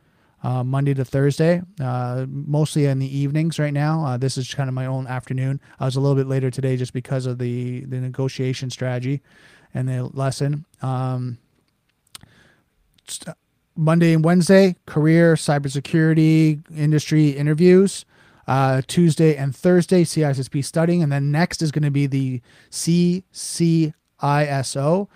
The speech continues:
by eCouncil, E C Council. That'll be my next certification I'm gonna be working on. Again,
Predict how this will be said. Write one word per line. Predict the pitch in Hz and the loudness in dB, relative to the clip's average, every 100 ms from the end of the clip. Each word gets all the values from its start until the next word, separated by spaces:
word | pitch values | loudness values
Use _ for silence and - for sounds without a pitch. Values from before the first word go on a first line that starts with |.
| _ - | _ -8
by | 131 | -4
eCouncil, | 143 135 151 147 - 190 196 - _ | -4 -4 -2 -2 0 0 -2 -8 _
E | 147 | -2
C | 147 147 | -2 -2
Council. | - 151 156 196 202 - _ _ | -2 -4 0 0 -2 -6 _ _
That'll | 139 139 | 0 0
be | 135 | 0
my | 135 | 0
next | 139 143 - | 0 -2 -2
certification | 139 127 139 - 131 | -4 -2 -4 -2 -4
I'm | |
gonna | 127 | -4
be | 127 | -2
working | 131 127 135 | -2 -2 -4
on. | 131 127 135 _ _ _ - | -4 -4 -8 _ _ _ -8
Again, | 135 139 131 127 | -2 -2 -2 -4